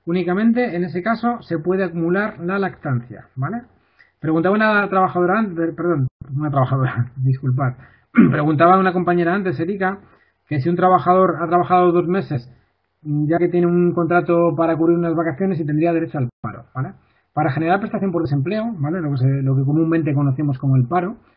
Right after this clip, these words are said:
por así decirlo, el trabajador o trabajadora tiene que cotizar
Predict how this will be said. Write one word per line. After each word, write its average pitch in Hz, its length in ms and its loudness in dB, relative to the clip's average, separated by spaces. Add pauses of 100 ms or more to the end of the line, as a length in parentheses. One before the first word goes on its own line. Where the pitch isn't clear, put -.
por 139 120 -4
así 147 180 0
decirlo, 175 420 -4 (500)
el 165 120 -4
trabajador 156 480 0
o 196 60 -2
trabajadora 196 400 0
tiene 185 320 -2
que - 420 -4
cotizar 165 480 -2